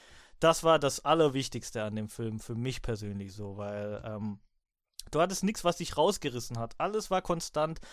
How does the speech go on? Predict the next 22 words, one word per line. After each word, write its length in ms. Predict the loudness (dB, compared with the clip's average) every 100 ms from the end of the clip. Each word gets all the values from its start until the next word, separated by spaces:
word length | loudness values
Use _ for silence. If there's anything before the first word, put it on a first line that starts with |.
| -20 -12
alles 380 | -4 0 0 2
war 160 | 6 6
auf 180 | 4 2
einer 320 | 0 2 2
Wellenlinie, 480 | 2 2 -2 -2 0
alles 280 | 2 2
war 120 | 4 2
durchdacht, 600 | 0 -2 4 4 4 -2
alles 220 | -4 -2
war 120 | -2
durchgeplant 680 | -2 -4 -6 -4 2 2 0 -8 -20 -20 -20 -8
und 240 | -4 -4 -8 _ _ _
für 220 | -14 -4 2
mich 220 | 2 4
persönlich 600 | 4 6 4 2 -2 0
auf 180 | 0 0
jeden 240 | -2 -2
Fall 340 | 0 2 4 2
so 240 | 0 -2
das, 360 | -2 -4 -8 -8
äh, 340 | -4 -2 -2 -4 _ _ _ _ _ -2
allerstärkste 960 | 0 2 0 0 -6 -10 -10 -8 -8